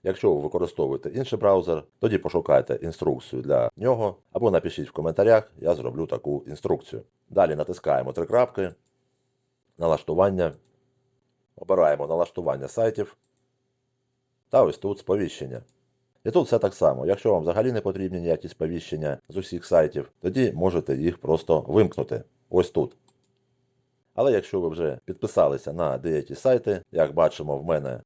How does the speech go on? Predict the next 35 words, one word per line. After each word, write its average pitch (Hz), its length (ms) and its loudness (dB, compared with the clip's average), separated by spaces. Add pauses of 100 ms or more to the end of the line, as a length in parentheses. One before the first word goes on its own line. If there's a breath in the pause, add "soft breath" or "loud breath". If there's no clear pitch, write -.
є 82 160 0
винятки, 95 580 0 (120)
чотири 76 340 -2
сайти, 110 460 2 (460)
то 113 160 4
з 78 80 -6
них 123 340 -4
ви 95 160 -2
так 95 220 2
і 78 40 -4
продовжите 85 720 -2 (100)
отримувати 80 840 0
повідомлення. 95 640 0 (260)
Якщо 110 280 0
вони 101 260 0
вам 71 300 -4
потрібні, 110 540 2 (180)
тоді 95 300 -2
більш 87 260 -2
нічого 78 380 2
не 76 100 0
робіть. 82 360 0 (200)
Але 127 160 4
якщо 110 240 2
ви 85 80 0
хочете 80 320 -2
позбутись 82 540 -6
і 80 60 -12
цих 160 200 -4
повідомлень, 104 640 -2
тоді 98 200 0
потрібно 80 440 -2
їх 62 160 -6
теж 82 320 2
вимкнути. 76 560 -2